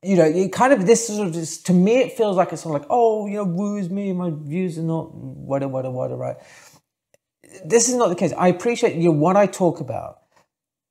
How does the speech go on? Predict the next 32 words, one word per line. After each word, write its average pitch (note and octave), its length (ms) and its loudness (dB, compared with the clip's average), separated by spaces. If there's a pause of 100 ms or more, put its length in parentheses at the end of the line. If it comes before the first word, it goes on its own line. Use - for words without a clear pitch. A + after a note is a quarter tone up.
(140)
the, C#3+ 240 0
the, C#3+ 180 -2
the C3 240 -4
whys D3 580 2
of C3 100 -8
photography, A#2 340 -8
thinking G3+ 560 -4
about A#2+ 340 -8
things, - 240 -14 (200)
sharing G3+ 480 4
the D#3 60 2
passion G3 480 -2
for - 140 -4
all E3 160 4
this D#3 160 0
kind - 200 -8
of C#3+ 60 -6
stuff - 300 -4
over C3+ 160 0
here. E3 220 6 (240)
These G3 180 4
books D3+ 580 4 (160)
<laughs> - 140 -16
lying A3 520 2
on A3+ 220 0
my G#3 240 -4
filthy - 720 -8 (340)
floor - 520 -2
in D3+ 40 -4
my C3+ 160 -4
office C#3+ 480 -8
here. - 220 -10